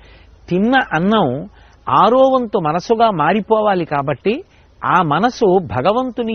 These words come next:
యందు కృతజ్ఞతాభావం కలిగినదై, శాస్త్రమునందు విశ్వాసము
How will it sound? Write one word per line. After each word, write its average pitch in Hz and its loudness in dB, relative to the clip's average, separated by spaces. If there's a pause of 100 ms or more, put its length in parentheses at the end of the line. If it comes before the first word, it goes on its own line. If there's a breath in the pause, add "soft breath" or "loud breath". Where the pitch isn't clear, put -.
యందు 190 -4 (140)
కృతజ్ఞతాభావం 190 0
కలిగినదై, 143 -2 (560 soft breath)
శాస్త్రమునందు 202 0 (200)
విశ్వాసము 214 -2